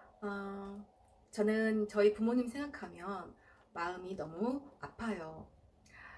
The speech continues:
어, 저희 사남매를 키우시기 위해서, 어,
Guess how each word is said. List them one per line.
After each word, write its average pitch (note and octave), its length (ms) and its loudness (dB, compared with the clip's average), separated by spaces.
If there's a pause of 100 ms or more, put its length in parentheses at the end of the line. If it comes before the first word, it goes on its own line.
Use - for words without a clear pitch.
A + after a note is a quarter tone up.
(760)
어, F#3 180 -6
저희 G3+ 200 4
사남매를 B3+ 680 4
키우시기 G#3 640 -6
위해서, D#3+ 560 -6 (720)
어, - 640 -12